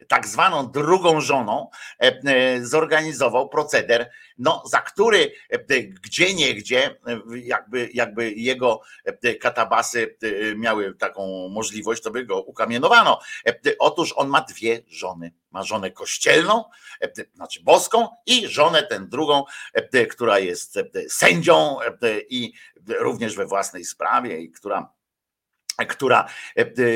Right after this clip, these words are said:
z którą nie ma, e, chyba dzieci, ale z tamtą ma, e, z tą pierwszą ma syna Kacperka. Kacperek wyrósł na dorosłego mężczyznę, e, udało mu się, mimo,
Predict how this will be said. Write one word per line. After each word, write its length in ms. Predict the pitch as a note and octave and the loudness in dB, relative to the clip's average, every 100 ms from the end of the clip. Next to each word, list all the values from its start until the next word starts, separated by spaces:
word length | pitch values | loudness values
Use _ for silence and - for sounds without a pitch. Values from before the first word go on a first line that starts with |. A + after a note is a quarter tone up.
| A2 G#2+ G#2+ G#2+ A2 G#2+ | 2 -2 -4 -6 -6 -6
z 80 | G#2+ | -6
którą 200 | - D3 | 2 2
nie 180 | D3+ D#3 | 4 4
ma, 260 | G#2 E2+ E2 F#2 F2+ F2+ F#2 F2+ | 2 -2 -6 -8 -6 -6 -8 -10
e, 40 | E2+ | -12
chyba 240 | F2+ E2+ | -10 -10
dzieci, 340 | F2 E2+ D3 | -10 -10 -2
ale 180 | A2 G#2+ | 0 0
z 100 | - | 2
tamtą 320 | A#2+ C3 C#3 | 4 4 2
ma, 220 | A2+ A2 - - - | 4 4 4 -2 -8
e, 120 | G2+ A2 | -6 -4
z 100 | - | -4
tą 120 | G#2+ | -2
pierwszą 520 | A#2+ C3+ C3+ C3+ A#2 - - | 4 4 4 0 0 -10 4
ma 300 | B2 B2+ - | 6 6 4
syna 480 | - D3+ B2 - - | 0 2 2 -2 -4
Kacperka. 760 | B2 - - A#2+ A#2+ D3+ D3+ - - - | -4 -4 2 2 4 4 2 -2 -18 0
Kacperek 520 | C3 - - C#4+ B3 | 0 0 0 2 4
wyrósł 500 | B2+ F3+ D3 C#3+ C3+ | 8 8 8 4 0
na 360 | C3+ C3 B2 G2+ | 6 6 6 -2
dorosłego 580 | G2 C#3 C3 C#3+ B2+ B2 | 4 4 4 2 2 2
mężczyznę, 680 | A#2+ G#2+ - A2+ A2+ C#3+ - - - - | 0 -2 -2 -2 0 -2 -2 -14 -4 4
e, 300 | B2 B2+ - | 4 4 0
udało 500 | D3+ D3 B2+ A#2 A#2 | 4 8 8 8 2
mu 160 | G#2+ | -2
się, 200 | - C3 A2 | 0 -2 -2
mimo, 540 | B2 F#3 D#3+ A#2 | 2 4 6 6